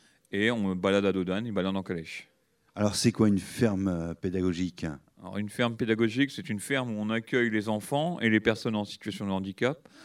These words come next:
Speaker 1: pour leur expliquer un peu ce que c'est que les différents animaux de la ferme, mais aussi de la médiation animale. Donc comment se découvrir soi-même grâce à l'animal et pouvoir se développer.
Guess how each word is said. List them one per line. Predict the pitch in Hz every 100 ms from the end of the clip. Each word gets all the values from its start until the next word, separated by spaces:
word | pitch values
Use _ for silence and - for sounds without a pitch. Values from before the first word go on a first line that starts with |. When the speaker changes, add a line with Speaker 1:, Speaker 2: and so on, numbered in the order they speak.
| - -
Speaker 1:
pour | 107
leur | 104 110
expliquer | 107 120 110 127
un | 117 107
peu | 127 117
ce | -
que | 117
c'est | 107 - 113
que | 107
les | - 98
différents | 107 120 120 113 110
animaux | 110 110 107
de | 95
la | 92
ferme, | - 143 175 170 _ _ - - - -
mais | 113 117 131 135
aussi | 120 104 - 147
de | 135
la |
médiation | 117 110 117 - 120
animale. | 120 117 104 101 - _
Donc | 104 107 _
comment | 120 110 123 127
se | 120 -
découvrir | 117 110 113 113 120
soi-même | 127 117 123 120
grâce | 107 127 123
à | 120
l'animal | 113 110 101 92 - _ _ _ _ -
et | 104
pouvoir | 113 110
se | 110 113
développer. | 104 107 101 95